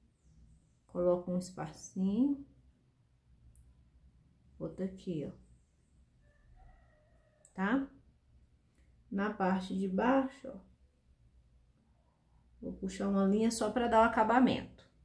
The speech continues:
tá? Agora, a gente pode fazer essa parte aqui. Primeiro eu vou fazer o pão, pra depois eu fazer essa parte. E aí, eu já vou preencher aqui, ó, tudo de branco. Deixa eu lavar meu pincel. Aqui tem um tecidinho,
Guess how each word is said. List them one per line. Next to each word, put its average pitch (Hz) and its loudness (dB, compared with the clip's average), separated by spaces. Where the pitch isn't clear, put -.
tá? 277 4
Agora, 185 2
a 185 6
gente 185 2
pode 202 0
fazer 202 0
essa 208 0
parte 196 -2
aqui. 196 -8
Primeiro 202 2
eu 214 2
vou 214 0
fazer 196 2
o 190 0
pão, 220 4
pra 269 0
depois 233 2
eu 277 4
fazer 269 2
essa 277 2
parte. - -6
E 220 4
aí, 240 8
eu 247 8
já 262 6
vou 247 6
preencher 247 4
aqui, 226 2
ó, 220 4
tudo 285 6
de 285 6
branco. 185 2
Deixa - -14
eu 220 0
lavar 190 4
meu 180 2
pincel. 185 -4
Aqui 214 0
tem 226 4
um 240 8
tecidinho, 220 4